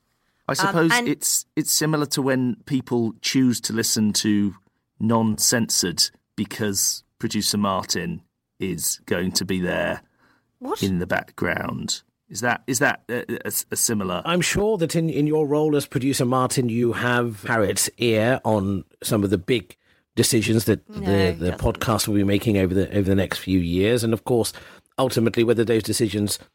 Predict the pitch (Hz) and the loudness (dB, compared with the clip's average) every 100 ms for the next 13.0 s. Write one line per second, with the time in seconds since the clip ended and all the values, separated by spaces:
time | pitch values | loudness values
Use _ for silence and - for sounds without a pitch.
0 | _ _ - - - 151 123 113 135 160 | _ _ -18 -6 -2 0 2 2 2 2
1 | 113 - 107 - 165 123 107 160 - _ | 0 0 0 0 2 2 2 0 -2 _
2 | _ - 117 135 139 - 151 - - 147 | _ -4 -2 0 -2 -2 -2 -2 -2 0
3 | 131 120 175 170 214 80 76 - - - | -2 -2 -2 2 2 0 -2 -6 -8 -4
4 | 117 104 107 135 123 151 120 98 101 139 | 0 2 2 2 2 2 2 2 2 2
5 | 110 - 127 120 127 131 170 - 87 76 | 0 2 2 2 2 2 2 2 0 0
6 | 76 - _ 139 165 202 196 - 175 202 | -2 -6 _ -4 0 2 0 -2 -2 -2
7 | - 127 117 110 127 123 120 - 180 - | -2 -4 -4 -4 -4 -4 -2 -2 -2 0
8 | 143 120 - 123 131 110 101 104 101 101 | -2 -2 -2 0 2 0 -2 0 0 0
9 | 90 _ 107 92 95 - 117 104 107 113 | -4 _ -4 -2 -4 -6 -4 -4 -2 -2
10 | 107 113 104 135 - 87 101 113 117 113 | -2 -2 2 0 0 -4 -2 0 0 0
11 | - 151 151 123 110 113 113 107 104 107 | 0 0 0 -2 -2 -2 -2 -2 -2 -2
12 | 95 113 104 104 104 101 101 95 95 | 0 0 0 -2 -2 -2 -2 -2 -6